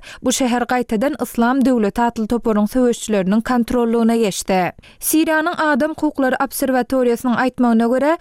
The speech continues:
on ikinji dekabrda Siriýa güýçleri pitneçilerden Alepponyň günorta gün wataryndaky Şeyh Said etrawynyň kontrollugyny ele geçirdiler.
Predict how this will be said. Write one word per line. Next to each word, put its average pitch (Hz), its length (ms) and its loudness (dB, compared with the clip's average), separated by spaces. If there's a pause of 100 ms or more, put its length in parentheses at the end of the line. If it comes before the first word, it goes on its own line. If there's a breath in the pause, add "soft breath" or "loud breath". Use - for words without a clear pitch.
(140 loud breath)
on 277 140 2
ikinji 254 380 0
dekabrda 240 560 0
Siriýa 285 400 2
güýçleri 247 480 0
pitneçilerden 247 880 -2
Alepponyň 269 680 0
günorta 254 400 0
gün 262 200 0
wataryndaky 233 840 0 (160 loud breath)
Şeyh 294 340 0
Said 254 420 0
etrawynyň 247 600 0
kontrollugyny 240 760 0
ele 269 200 2
geçirdiler. 208 720 0